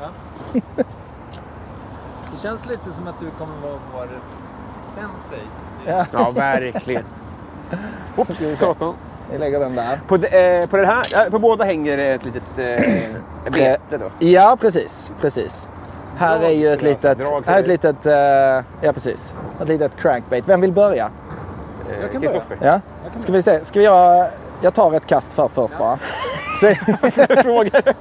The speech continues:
Speaker 2: Ja, men, ja, men, eh, det är bara så här att man håller i, eh, linan och
Speaker 1: Ja.
Speaker 2: fäller upp bygeln.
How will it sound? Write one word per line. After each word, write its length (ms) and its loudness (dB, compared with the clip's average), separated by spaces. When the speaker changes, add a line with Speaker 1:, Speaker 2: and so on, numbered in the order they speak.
Speaker 2:
Ja, 160 6
men, 260 4
ja, 240 4
men, 120 4
eh, 60 0
det 80 6
är 40 6
bara 220 6
så 80 4
här 160 4
att 120 -2
man 120 2
håller 400 2
i, 240 0
eh, 100 4
linan 520 0
och 280 -4
Speaker 1:
Ja. 40 2
Speaker 2:
fäller 340 2
upp 120 -2
bygeln. 480 -2